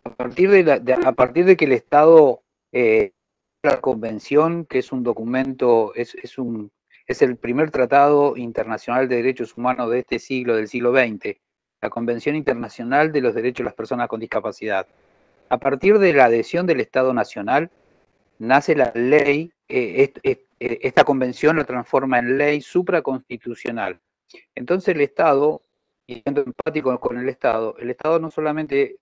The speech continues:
tiene que actuar por empatía, sino por, por obligación, tiene, tiene protocolos internacionales y tiene una ley supraconstitucional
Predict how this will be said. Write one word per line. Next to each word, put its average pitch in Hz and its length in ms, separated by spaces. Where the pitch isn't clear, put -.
tiene 135 200
que 120 100
actuar 131 300
por 120 140
empatía, 107 460
sino 117 260
por, 131 340
por 131 160
obligación, 117 800
tiene, 135 540
tiene 135 480
protocolos 139 520
internacionales 127 840
y 110 60
tiene 143 260
una 139 220
ley 139 300
supraconstitucional 143 1120